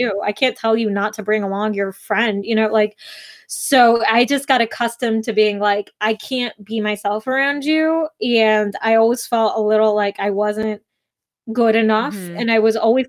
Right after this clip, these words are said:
Speaker 2: kinda hiding or lying 'cause, like, I,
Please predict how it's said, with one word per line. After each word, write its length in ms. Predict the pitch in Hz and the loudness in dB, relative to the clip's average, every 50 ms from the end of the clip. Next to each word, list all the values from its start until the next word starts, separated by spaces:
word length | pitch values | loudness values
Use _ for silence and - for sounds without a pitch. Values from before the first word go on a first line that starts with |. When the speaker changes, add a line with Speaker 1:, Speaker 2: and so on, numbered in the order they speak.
| - - | 0 0
Speaker 2:
kinda 200 | 247 220 214 214 220 - - | 0 0 0 -2 -4 -4 -2
hiding 400 | 226 226 226 220 226 226 220 202 | 0 0 2 2 2 0 0 -2
or 160 | - 202 196 | -2 -4 -6
lying 540 | 185 185 196 202 208 214 214 214 214 208 220 214 | -4 -2 0 0 0 0 0 0 -2 -4 -6 -6
'cause, 220 | - 226 196 - | -6 -6 -2 0
like, 320 | 214 202 202 202 - _ _ _ _ _ _ _ _ _ _ _ _ _ _ _ _ - | 0 0 0 -2 -4 _ _ _ _ _ _ _ _ _ _ _ _ _ _ _ _ 0
I, 440 | 220 240 254 269 269 294 294 285 - | 2 4 4 6 6 6 4 2 0